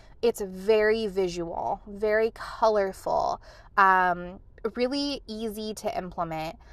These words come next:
And sometimes I'll catch myself more just reading directly from the book and the curriculum and just kind of pointing to pictures,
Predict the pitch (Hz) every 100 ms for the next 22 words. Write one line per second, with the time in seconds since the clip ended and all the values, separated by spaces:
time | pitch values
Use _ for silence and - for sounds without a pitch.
0 | - - - 226 233 220 214 208 208 -
1 | 285 311 302 269 247 220 233 - 233 214
2 | - 196 190 196 202 196 190 190 185 185
3 | - - - - - - - 247 - 220
4 | 226 240 233 202 180 220 202 202 190 175
5 | 185 196 208 180 170 - 175 - 247 269
6 | 247 196 196 - 190 170 - 180 180 190
7 | 185 - 156 - 247 285 349 -